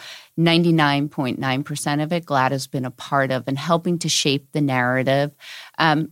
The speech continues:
as recently as Caitlyn Jenner is a great example because we worked with A B C and that team and Diane Sawyer to get her up to speed on trans issues that were beyond Caitlyn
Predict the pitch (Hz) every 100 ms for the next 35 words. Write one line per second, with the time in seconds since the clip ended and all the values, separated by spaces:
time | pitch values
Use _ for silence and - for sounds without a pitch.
0 | _ 185 180 202 208 - 185 175 165 196
1 | 139 156 156 151 135 135 170 175 160 170
2 | 165 147 127 131 - 151 160 135 151 143
3 | 143 147 - 151 143 - 143 143 147 139
4 | - 165 147 143 - 151 131 127 - -
5 | 165 139 139 139 127 135 131 127 - 165
6 | 156 147 - - - - 202 165 - -
7 | 220 208 202 170 - 156 - - - 170
8 | 151 139 131 - - - - 160 147 -
9 | 170 156 151 - 170 - 156 160 - 165
10 | 185 175 160 190 208 214 214 202 202 202
11 | 156 - 220 247 302